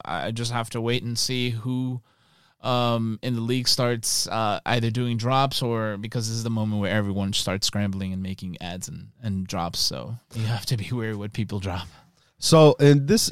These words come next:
Speaker 2: in this year, right, I, I focused on getting some handcuffs, and I came into a conclusion that handcuffs sometimes is just, it's not worth it. It's not worth holding on to some, uh, some handcuffs 'cause,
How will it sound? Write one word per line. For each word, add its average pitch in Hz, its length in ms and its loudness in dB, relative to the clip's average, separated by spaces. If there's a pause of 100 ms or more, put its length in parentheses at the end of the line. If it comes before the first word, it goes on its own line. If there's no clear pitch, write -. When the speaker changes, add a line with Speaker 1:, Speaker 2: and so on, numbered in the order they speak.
Speaker 2:
in 143 180 6
this 170 360 6
year, 110 240 10
right, 107 240 8
I, 113 140 6 (280)
I 120 80 6
focused 180 380 8
on 127 120 8
getting 120 240 8
some 110 260 4
handcuffs, 104 680 2 (480)
and 110 500 6 (560)
I 113 60 2
came 151 260 10
into 135 200 8
a 117 60 8
conclusion 120 540 8
that 95 180 8 (1300)
handcuffs 135 440 8
sometimes 101 560 4
is 90 160 0
just, 85 220 -4 (160)
it's 98 100 0
not 95 160 2
worth 85 240 0
it. - 80 -14 (960)
It's 98 140 2
not 120 220 8
worth 117 340 8
holding 104 420 6
on 101 160 6
to 92 120 -2
some, 95 220 0 (180)
uh, 90 320 0
some 85 220 -2
handcuffs 92 500 0
'cause, 87 340 2